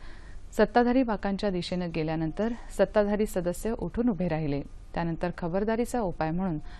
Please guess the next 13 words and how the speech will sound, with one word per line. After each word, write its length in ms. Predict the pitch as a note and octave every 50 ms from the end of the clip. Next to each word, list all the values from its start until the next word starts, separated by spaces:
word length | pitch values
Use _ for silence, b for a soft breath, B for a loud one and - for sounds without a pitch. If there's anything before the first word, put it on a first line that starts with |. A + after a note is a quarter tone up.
| B B -
मार्शलना 480 | G3 F#3+ F#3 - - A3+ A3 A3+ B3 C4+
पाचारण 480 | - - E3+ D#3+ - D#3+ E3+ F#3+ G#3+
करावं 320 | - - E3+ D#3 D3+ D3 D3
लागलं. 320 | D3+ D3 D3 D3+ D3 C#3 - - B B B B B B B B B
या 100 | G3 F3+
प्रकरणात 520 | - - E3+ - - G#3+ A3+ G3 D#3+ C3+ - - - - -
हे 80 | G#3 G#3+
कंत्राट 360 | - G#3+ G3+ G3 G#3+ A3 A3 -
मिळवण्यासाठी 680 | G#3+ G3+ G3+ G3+ G#3 G#3 G3+ - G3+ F#3+ - A3 G#3+ F#3
लाच 220 | F3 F#3 G#3 B3 - -
देण्यात 280 | A3 G#3 F#3+ F#3 -
आल्याचा 340 | E3+ E3 D#3+ D#3+ - - E3+
आरोप 360 | - - - D#3 D#3 F#3 A3+